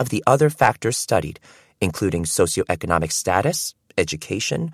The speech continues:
family income, marital status,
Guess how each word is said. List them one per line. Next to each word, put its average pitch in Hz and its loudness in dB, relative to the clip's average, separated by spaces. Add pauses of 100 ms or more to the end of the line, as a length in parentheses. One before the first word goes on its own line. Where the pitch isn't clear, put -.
(140)
family 120 4
income, 160 0 (260)
marital 143 4
status, 165 -4